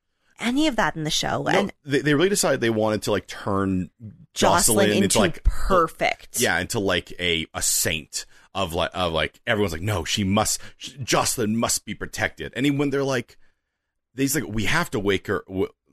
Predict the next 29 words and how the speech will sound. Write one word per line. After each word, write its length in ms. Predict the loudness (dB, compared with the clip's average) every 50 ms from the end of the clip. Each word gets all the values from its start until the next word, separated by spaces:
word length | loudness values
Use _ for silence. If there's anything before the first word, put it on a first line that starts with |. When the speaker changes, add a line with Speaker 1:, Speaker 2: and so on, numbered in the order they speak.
| _ _ _ -14
Speaker 2:
like, 160 | -14 -14 -14 _ _ _ -14 -6
once 180 | -4 -2 0 0
again, 120 | 0 -2
I, 180 | 0 -2 -2 -4 -4
I 100 | -2 0
have 200 | 4 4 4 4
to 100 | 4 0
clarify 400 | -2 2 2 2 2 4 2 2
this. 200 | 0 0 -2 -6 -10 _ _ -6
I 120 | -4 -2
understand 760 | 0 2 2 2 4 4 4 4 2 2 2 2 2 2 2 2
why 120 | 0 0
Clary 400 | 0 -4 -4 -2 0 0 2 0
wants 340 | 0 0 0 -2 -2 -4 -4
her 100 | -8 -8
mom 380 | -6 -4 -2 -2 -2 -2 -4 -4
back. 440 | -2 -2 -2 -2 -2 -4 -8 -12 -20 _ -20 -20 -20 -20 -20 -12 -6
Um, 340 | -2 2 2 2 2 0 -4 -10 -14 -4
but 320 | -2 0 0 0 -2 -6 -14 -14 -18 _ _ _ _ -16 -6
in 120 | -2 0 0
the 60 | 0
grander 420 | 0 0 0 2 2 4 4 4 2
scheme 480 | 2 0 -2 -2 -2 0 0 0 0
of, 280 | 0 0 -2 -2 0 0
like, 160 | -2 -2 -2 -2
a, 160 | -4 -4 -4 -6 -4
like, 340 | -4 -4 -4 -4 _ -20 _ _ _ _ _ _ _ _ _ _ _ -20 -20 -20 _ _ _ -12
w-, 200 | -10 -10 -10 -12 _ _ _ _ _
why 760 | -12 -6 0 0 2 4 4 4 4 4 4 2 2 0